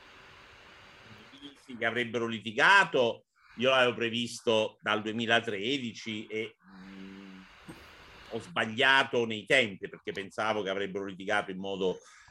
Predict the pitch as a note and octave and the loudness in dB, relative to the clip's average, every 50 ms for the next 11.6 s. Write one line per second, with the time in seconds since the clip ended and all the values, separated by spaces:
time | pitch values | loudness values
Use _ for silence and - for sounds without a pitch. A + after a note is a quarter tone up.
0 | - - - - B2 B2 A#2 - - - A#2 A2+ A2 G#2+ A2 A2 A2 A2 A2 - | -20 -20 -8 -2 0 0 0 0 4 6 6 8 8 6 6 4 2 0 -2 0
1 | B2 A#2 A2 A2 G#2 G2+ G2 F#2+ F#2 F#2 F#2 F2+ F2+ F2 F2+ F2 F2+ F2+ F2+ F2+ | 2 2 4 4 4 4 4 4 4 4 2 2 0 0 0 0 0 0 0 0
2 | F2 E2+ E2+ F2 F2+ F2 E2+ E2 D#2 D2+ - F#2 G2 F#2 - G#2 G2 F2 - G2 | 0 -2 -2 -2 -2 -2 -2 -4 -6 -8 -8 -8 -8 0 2 2 2 2 -2 -6
3 | F2 - G#2 G#2 F#2+ E2+ F#2+ E2+ F2 A2 C4+ D4+ D4 D3+ D3+ D#3 C3 A#2 F#2 D#2 | -6 -4 -6 -6 -2 0 0 2 2 0 -2 4 6 8 8 8 6 4 0 0
4 | - G#2+ G#2+ A2 A#2 A#2 G#2+ F#2 F#2+ A#2+ C3+ B2+ A2 G#2 G2 F#2+ F#2+ F#2+ F#2+ F#2 | 2 2 2 4 4 2 2 2 4 4 4 6 6 8 8 6 6 4 4 4
5 | F#2 F#2 F2 - - _ _ _ - - - - - - - - - - - - | 2 0 0 -4 -8 _ _ _ -20 -20 -20 -20 -20 -18 -18 -18 -18 -20 -20 -20
6 | - - - - - - - - - - - - - - - - - A#2+ A#2+ A#2 | -20 -20 -20 -20 -20 -20 -20 -20 -20 -20 -20 -20 -20 -20 -20 -20 -16 -16 -16 -16
7 | G#2+ - C3 C3+ D3 D3 C#3+ C#3 - - - B2 A2+ A2+ A#2 A#2+ A#2 A2+ - C3+ | -10 -6 2 8 10 10 10 8 4 -2 0 2 2 4 2 2 -2 -4 -6 -8
8 | C3+ - - - - G#2 G2 A2 B2+ C3+ B2 - A#2 A2 G#2+ G#2 G#2 G2+ G2+ G2+ | -8 -8 -8 -8 -8 -8 -6 -4 -4 -2 2 4 6 6 6 6 6 4 4 2
9 | G2+ G2+ G2+ F#2+ G2 G2 F#2+ F#2+ F#2+ F2+ - _ _ _ _ - - - - - | 2 0 0 0 0 0 0 -2 -4 -6 -8 _ _ _ _ -20 -20 -20 -20 -20
10 | - - - E2+ G2 G2+ G2 A2+ A2 G#2 G2+ G2 G2 F#2+ - - A2 G2 F#2 F#2 | -20 -14 -8 -6 -6 -6 -4 -4 -2 -2 -2 -2 -2 -6 -8 -8 -8 -6 -2 2
11 | A2+ A2+ G#2 F#2 E2+ E2+ E2 E2 E2+ E2 - - | 4 4 4 4 2 -2 -4 -4 -6 -6 -8 -12